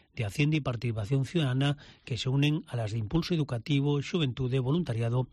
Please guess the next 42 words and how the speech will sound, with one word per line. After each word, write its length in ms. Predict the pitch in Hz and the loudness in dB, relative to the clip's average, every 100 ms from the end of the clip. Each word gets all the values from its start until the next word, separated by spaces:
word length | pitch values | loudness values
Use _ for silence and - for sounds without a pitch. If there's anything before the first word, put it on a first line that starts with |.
| - - - - | -12 -18 -20 -6
y 140 | - 120 | -2 0
Promoción 580 | 123 117 110 - 117 | 0 0 -2 -2 -2
Económica. 560 | 104 - 92 90 98 131 | -2 -6 -6 -6 -4 0
Armando 500 | 139 151 131 117 117 | 2 4 2 0 -2
Ojea 440 | - - 160 190 190 | -8 -4 0 0 0
sigue 180 | 117 | -4
siendo 240 | 98 120 107 | -6 -6 -4
concejal 420 | 104 92 - 123 | -6 -6 -4 -2
de 100 | 113 | -2
Contratación 800 | 110 104 104 101 101 165 170 196 - - - - | -2 -2 -4 -4 -2 0 0 -2 -8 -20 -20 -12
y 100 | 131 | -8
primer 380 | 101 113 127 139 | -4 0 2 2
teniente 380 | - 120 113 113 | 0 -2 -2 -4
de 40 | |
alcalde. 460 | 101 - 127 135 143 | -6 -2 0 2 2
Antonio 320 | 120 147 175 | 0 0 0
Fernández, 640 | 160 156 165 165 190 190 - - - - _ | 0 0 2 2 0 -2 -12 -20 -20 -20 _
eh, 160 | - 131 | -8 -4
mantiene 420 | 127 127 147 160 | 0 0 2 2
las 160 | 156 147 | 2 0
atribuciones 560 | 139 127 117 151 151 | 0 -2 0 2 2
de 80 | 120 | 2
Área 160 | 131 147 | 2 2
de 60 | |
Administración 520 | 123 113 - 117 113 | 0 -2 -4 -4 -2
General 320 | 139 143 135 135 | 0 2 2 2
y 40 | |
Logística, 720 | 120 - 160 - 151 151 175 - - - - - _ | 0 0 0 0 -2 0 -2 -4 -12 -18 -20 -20 _
a 100 | 107 | -8
las 180 | 98 - | -6 -6
que 100 | 117 | -6
se 120 | 110 | -4
añade 280 | 107 135 147 | 0 2 2
el 60 | |
mantenimiento 640 | 143 123 113 107 120 147 151 | 2 0 -2 -2 2 2 2
de 80 | 139 | 0
la 80 | |
totalidad 440 | 120 117 117 113 123 | -2 -4 -4 -2 0
de 80 | 127 | -2
edificios 500 | 107 151 143 117 107 | 0 -2 0 -2 -2
y 40 | |
construcciones 640 | - 104 - 101 131 139 | -4 -4 -4 0 2 2